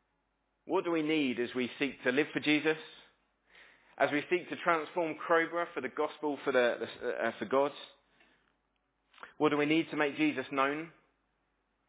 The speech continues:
Would we complain if we suddenly had all those Christian helpers or resources? I don't think we probably would. But what we really need,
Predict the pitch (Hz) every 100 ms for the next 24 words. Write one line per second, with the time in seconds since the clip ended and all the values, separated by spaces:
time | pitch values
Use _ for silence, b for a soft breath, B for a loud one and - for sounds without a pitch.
0 | _ _ _ _ - - _ B B B
1 | 147 143 147 156 135 151 151 170 143 131
2 | - 135 131 131 135 127 123 - 143 -
3 | 127 139 147 143 120 110 107 123 120 135
4 | 113 120 95 101 104 120 104 104 117 123
5 | - - b b b b b b b _
6 | _ _ _ _ _ _ _ _ _ _
7 | _ _ - 135 202 165 135 143 143 113
8 | 104 92 82